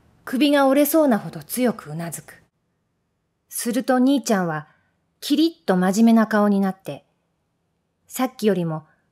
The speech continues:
もっと大人っぽい調子で言った。「和尚先生、うちの弟は行きたくないそうです。」いくら和尚先生の頼みでも、嫌がる子をやるわけにはいきません。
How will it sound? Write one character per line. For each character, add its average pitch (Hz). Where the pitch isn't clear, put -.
も 294
っ -
と 190
大 233
人 262
っ 262
ぽ 269
い 240
調 170
子 156
で 165
言 151
っ -
た。 -
「和 269
尚 262
先 196
生、 -
う 220
ち 269
の 240
弟 220
は 165
行 175
き -
た 269
く 254
な 247
い 220
そ 160
う 147
で -
す。」 -
い 330
く 349
ら 233
和 269
尚 269
先 202
生 190
の 170
頼 202
み 202
で 180
も、 151
嫌 254
が 277
る 233
子 190
を 180
や 190
る 208
わ 220
け 214
に 156
は 147
い 151
き -
ま 190
せ 95
ん。 -